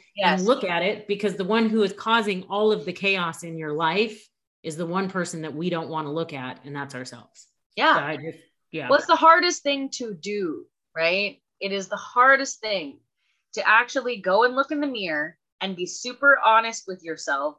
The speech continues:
Speaker 1: and be like, "Holy shit, I am causing a lot of this stuff." Because there, sometimes, again, there is circumstances that are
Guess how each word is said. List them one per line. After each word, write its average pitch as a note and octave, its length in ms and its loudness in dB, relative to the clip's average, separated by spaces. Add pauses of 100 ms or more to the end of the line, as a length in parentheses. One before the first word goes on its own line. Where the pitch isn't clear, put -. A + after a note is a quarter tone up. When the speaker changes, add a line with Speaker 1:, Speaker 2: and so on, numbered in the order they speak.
Speaker 1:
and E3 160 -8
be E3+ 140 -6
like, E3 300 0 (120)
"Holy D3+ 320 -6
shit, C#3+ 260 -6
I C#3 160 2
am C#3+ 140 -8
causing C3+ 360 -6
a C3+ 60 -16
lot C3 240 0
of B2 120 -12
this - 200 -14
stuff." - 240 -10 (640)
Because C#4 240 4
there, C#4+ 160 6 (140)
sometimes, C#4+ 880 2
again, A3 460 0
there A3+ 240 0
is B3 360 4
circumstances A3 800 -4
that G3+ 240 0
are G3 160 4